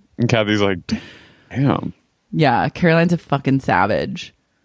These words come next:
Speaker 1: She goes, "I don't know you at all."
Speaker 2: Damn.
Speaker 1: I was like, and
Speaker 2: Ice
Speaker 1: Kathy,
Speaker 2: cold.
Speaker 1: Kathy at one point just widens her eyes. She's like, "Jesus."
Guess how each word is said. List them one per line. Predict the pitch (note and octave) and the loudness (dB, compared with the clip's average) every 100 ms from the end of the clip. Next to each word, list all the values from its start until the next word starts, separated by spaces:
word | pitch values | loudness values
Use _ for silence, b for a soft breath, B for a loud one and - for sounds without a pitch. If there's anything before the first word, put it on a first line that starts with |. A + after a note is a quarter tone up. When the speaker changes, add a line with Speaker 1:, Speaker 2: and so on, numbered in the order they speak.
| _ _ _ - | _ _ _ 0
Speaker 1:
She | C#3 | 2
goes, | A#2 C3+ | 4 4
"I | A3 | 4
don't | B3 | 4
know | E3+ F3+ | 4 4
you | G3+ G3+ | 6 4
at | F#3+ | 6
all." | F3 E3 D#3 D#3 _ _ _ _ _ _ _ _ _ _ _ - _ _ _ _ _ - | 6 6 4 0 _ _ _ _ _ _ _ _ _ _ _ -20 _ _ _ _ _ -18
Speaker 2:
Damn. | E2 - D#3+ | -16 -8 -2
Speaker 1:
I | |
was | G#2 | 0
like, | A2 F#2+ _ _ _ _ _ _ | 2 0 _ _ _ _ _ _
and | G#2 G#2+ | -4 0
Speaker 2:
Ice | G2+ | 2
Speaker 1:
Kathy, | G#2+ F#2+ | 2 2
Speaker 2:
cold. | B2+ A#2+ A2+ | -2 -2 0
Speaker 1:
Kathy | B2+ | 2
at | |
one | A#2+ | 4
point | B2+ A#2 | 2 2
just | G#2 | 2
widens | F2+ F2 F2+ F2+ F2 | 2 4 4 2 4
her | D#2+ | 4
eyes. | D#2+ D#2+ D#2 | 4 2 0
She's | D#2+ D2+ | -4 -6
like, | D2+ | -6
"Jesus." | - E2 A2+ - D#2 - | -6 -4 -2 0 -2 -2